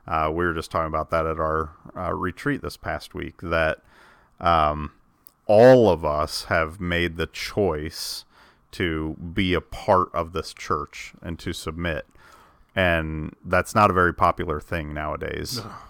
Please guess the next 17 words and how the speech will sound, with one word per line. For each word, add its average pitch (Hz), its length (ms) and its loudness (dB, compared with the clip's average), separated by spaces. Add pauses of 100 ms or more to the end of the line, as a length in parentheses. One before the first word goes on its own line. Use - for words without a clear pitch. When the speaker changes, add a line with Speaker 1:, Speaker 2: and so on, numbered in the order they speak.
(140)
Speaker 1:
In 85 100 -8
fact, 87 260 0
I 92 140 6
would 87 160 2
say 85 200 0
that's 82 240 -2
probably 92 480 2
what 80 180 -6
keeps - 360 -10
a 85 60 -6
lot 80 220 -2
of 76 80 -8
folks 78 420 -6
away 82 520 -2
from 78 260 -10
church - 380 -8
membership, 76 640 -4